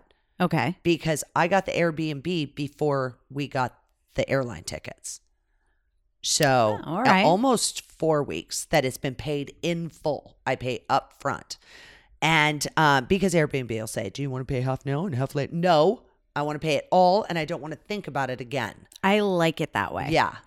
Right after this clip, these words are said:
Speaker 2: I just wanna be done. That way I know how much money I have to spend on stuff. Well, I get to Penn Station, and I'm like, "I'm gonna go out and smoke a cigarette." So I go out and I smoke a cigarette,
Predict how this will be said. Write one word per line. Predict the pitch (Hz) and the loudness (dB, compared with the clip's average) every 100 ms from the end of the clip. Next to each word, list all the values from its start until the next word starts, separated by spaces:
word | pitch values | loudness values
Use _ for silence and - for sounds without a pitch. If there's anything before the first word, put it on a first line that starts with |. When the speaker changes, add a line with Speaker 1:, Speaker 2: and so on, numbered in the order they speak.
| - | -2
Speaker 2:
I | 151 | 0
just | 156 180 - | 0 -4 -4
wanna | 160 156 | -6 -6
be | 156 | -8
done. | 127 160 135 98 98 | -4 0 0 -2 -2
That | 151 139 | 2 2
way | 165 151 | 2 0
I | 147 | 0
know | 131 | -2
how | 131 | -6
much | 147 - | -8 -6
money | 143 131 | -8 -6
I | 131 | -8
have | 135 | -8
to | |
spend | 117 120 117 | -10 -8 -8
on | 101 | -8
stuff. | 80 85 - - - - - - - - _ _ _ | -6 -6 -6 -12 -20 -20 -20 -20 -20 -20 _ _ _
Well, | 196 220 | -6 -4
I | 190 | -4
get | 165 196 254 | -2 0 0
to | - | -2
Penn | - 170 | -6 -6
Station, | 135 - 185 175 - 82 127 - | -6 -4 -2 -2 -4 -4 -10 -10
and | 143 | -8
I'm | 143 | -6
like, | 135 - | -6 -10
"I'm | 180 | -12
gonna | 160 | -10
go | 123 | -8
out | 110 | -10
and | - 104 | -10 -12
smoke | - 107 - | -10 -12 -12
a | |
cigarette." | - - - - - | -14 -12 -12 -14 -12
So | - 113 | -8 -8
I | 113 | -6
go | 131 156 | -6 -4
out | 120 123 | -4 -6
and | - | -8
I | 104 | -12
smoke | - 120 127 | -10 -12 -12
a | |
cigarette, | - - 107 110 107 | -10 -8 -8 -8 -8